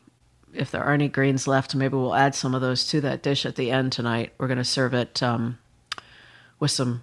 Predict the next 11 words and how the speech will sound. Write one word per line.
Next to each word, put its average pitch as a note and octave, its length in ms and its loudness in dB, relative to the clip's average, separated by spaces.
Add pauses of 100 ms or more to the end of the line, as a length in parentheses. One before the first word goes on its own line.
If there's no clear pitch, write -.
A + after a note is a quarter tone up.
really C3+ 200 0
great A#2+ 280 0
rice A#2+ 340 0
and, A#2+ 280 -4 (1000)
and D3+ 260 -8
some C3+ 160 -4
of C3 80 -2
those, B2 240 -4
that - 240 -4
fried C3 240 -6
eggplant. A2+ 460 -6